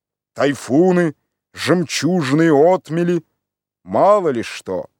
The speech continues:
Всё это поразительно интересно. Ну, рыбы там, корабли, спруты.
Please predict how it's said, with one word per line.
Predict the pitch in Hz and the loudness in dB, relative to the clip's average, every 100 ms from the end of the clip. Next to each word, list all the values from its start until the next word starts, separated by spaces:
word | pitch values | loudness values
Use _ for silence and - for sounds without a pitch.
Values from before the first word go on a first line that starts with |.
| _ _ _ _ | _ _ _ _
Всё | - - 151 | -6 2 2
это | 151 | 2
поразительно | 127 143 139 143 101 131 143 104 113 120 117 | -4 -2 2 0 -2 -8 -8 -6 -2 0 2
интересно. | 123 117 - 110 120 127 117 101 - 92 101 101 - _ | 2 0 -2 -2 2 4 2 0 -6 -6 -4 -4 -10 _
Ну, | 92 117 143 127 - _ - | -4 0 2 0 -4 _ -12
рыбы | 87 95 117 131 131 127 120 110 110 | -8 -2 0 2 4 2 2 2 0
там, | 107 107 98 85 _ _ | 0 0 -4 -8 _ _
корабли, | - 127 143 127 135 165 165 165 147 - - | -4 2 2 2 -4 -6 -6 -6 -6 -8 -6
спруты. | - - - 117 127 165 190 185 170 - 147 143 | -2 -2 -2 -4 0 0 0 0 0 -2 -2 -2